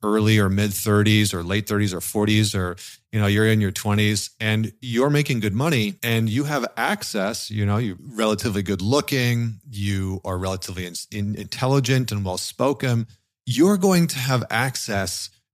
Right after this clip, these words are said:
to more women than you know what to do with.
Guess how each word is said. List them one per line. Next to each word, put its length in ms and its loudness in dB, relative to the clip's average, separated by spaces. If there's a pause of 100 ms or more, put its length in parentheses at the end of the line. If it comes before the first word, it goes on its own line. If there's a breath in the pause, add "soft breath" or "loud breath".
to 420 4
more 340 6
women 440 4
than 100 0
you 100 2
know 100 0
what 120 -2
to 100 -8
do 140 2
with. 360 -6